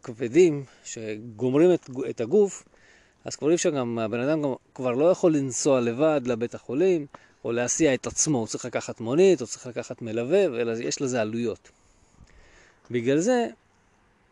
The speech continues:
עולה הרבה מאוד כסף להיות חולה בישראל. לכן צריך לשים כסף בצד,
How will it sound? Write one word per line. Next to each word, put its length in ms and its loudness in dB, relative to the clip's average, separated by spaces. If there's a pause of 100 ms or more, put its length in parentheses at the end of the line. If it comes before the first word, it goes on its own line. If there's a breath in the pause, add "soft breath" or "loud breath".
(180)
עולה 320 4 (640)
הרבה 240 6
מאוד 220 4
כסף 360 0
להיות 200 -2
חולה 240 4
בישראל. 460 2
לכן 400 -6 (1400)
צריך 280 4
לשים 280 0
כסף 240 2
בצד, 460 -2